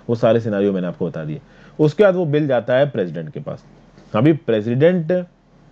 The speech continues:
के पास क्या-क्या ऑप्शन है? प्रेसिडेंट या तो उस बिल पे अपनी असेंट देगा, प्रेसिडेंट या तो उस बिल पे अपनी असेंट नहीं देगा,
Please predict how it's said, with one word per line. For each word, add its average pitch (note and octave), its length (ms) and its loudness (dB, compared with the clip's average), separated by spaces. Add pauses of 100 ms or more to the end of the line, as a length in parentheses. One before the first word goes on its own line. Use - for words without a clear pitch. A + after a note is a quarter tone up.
के E3 100 4
पास D3 260 0
क्या-क्या C#3 300 0
ऑप्शन C3 320 -4
है? C3+ 80 -14 (540)
प्रेसिडेंट D3+ 540 2 (200)
या C#3 180 4
तो E3 140 -2
उस C#3 120 0
बिल C3+ 180 0
पे C3+ 100 -2
अपनी C3 240 0
असेंट A#2 340 -2
देगा, A2 340 0 (400)
प्रेसिडेंट C#3 460 2
या C#3 80 4
तो D3 140 2
उस B2 60 0
बिल A#2+ 160 0
पे A#2 80 2
अपनी A2+ 160 -2
असेंट G#2+ 300 -4
नहीं D#2+ 200 -6
देगा, C#2+ 240 -8